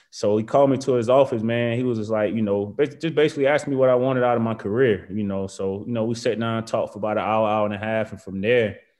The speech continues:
I would start to meet with him every week. He taught me how to watch film. And so from that, you know,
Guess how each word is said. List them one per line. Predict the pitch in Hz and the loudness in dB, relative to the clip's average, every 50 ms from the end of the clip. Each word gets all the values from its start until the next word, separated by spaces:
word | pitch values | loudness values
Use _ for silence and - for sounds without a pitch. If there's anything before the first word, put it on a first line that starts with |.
| _ _ _ _ _ _ _ - | _ _ _ _ _ _ _ -6
I | 107 | -4
would | 110 107 - | -4 -4 -4
start | - 117 117 110 92 92 | -2 0 0 0 0 -2
to | 101 | -2
meet | 98 117 135 139 110 | -2 0 0 0 -2
with | 107 104 | -4 -6
him | 110 98 101 113 | -6 -4 -2 -2
every | 123 123 120 113 | -2 -2 -2 -2
week. | 110 113 117 107 - | -2 -2 -2 -4 -4
He | - 104 | -8 -10
taught | 98 - 117 117 113 | -6 -4 -2 -2 -2
me | 113 | -2
how | 110 107 | -2 -2
to | 107 107 | -2 0
watch | 104 107 104 98 - | 0 0 -2 -4 -6
film. | - 113 110 107 98 90 85 - _ _ _ _ _ _ _ _ _ _ _ _ _ _ _ | -6 -6 -6 -6 -6 -8 -12 -16 _ _ _ _ _ _ _ _ _ _ _ _ _ _ _
And | 101 107 104 | -14 -14 -10
so | - - 104 104 101 | -6 -4 -4 -4 -4
from | 95 - - 101 98 | -6 -8 -10 -8 -6
that, | 98 113 120 120 117 98 - - - - - _ _ _ | -2 0 2 2 2 0 -2 -6 -12 -18 -20 _ _ _
you | - 107 | -8 -6
know, | 104 101 101 98 95 95 95 95 95 92 | -6 -4 -4 -4 -4 -4 -6 -8 -8 -10